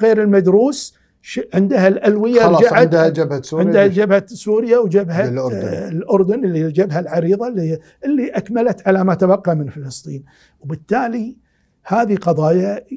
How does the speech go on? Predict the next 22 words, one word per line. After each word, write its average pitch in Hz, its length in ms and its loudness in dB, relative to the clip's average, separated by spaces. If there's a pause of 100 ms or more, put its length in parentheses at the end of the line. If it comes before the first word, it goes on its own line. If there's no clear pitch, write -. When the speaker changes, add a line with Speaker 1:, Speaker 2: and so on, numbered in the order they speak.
(200)
Speaker 1:
عند 185 200 2
الباحث 185 520 2
الجاد 151 380 -4
يتوقف 214 500 -4
عنها. 208 360 -12 (420)
لماذا 196 600 0 (260)
رفع 185 240 -2
شعار 160 420 0
ال-، 156 340 -8
الحرب 156 300 -6
الشعبية؟ 185 560 -6 (540)
ما 220 200 4
هي 226 180 2
فائدة 208 560 0
هذه 185 260 2
البيانات 170 600 2
اللي 165 120 -6
كانت 160 360 -6
تصدر 185 400 -6 (480)
من 165 360 -2
ع-، - 180 -12
شخصية 180 760 0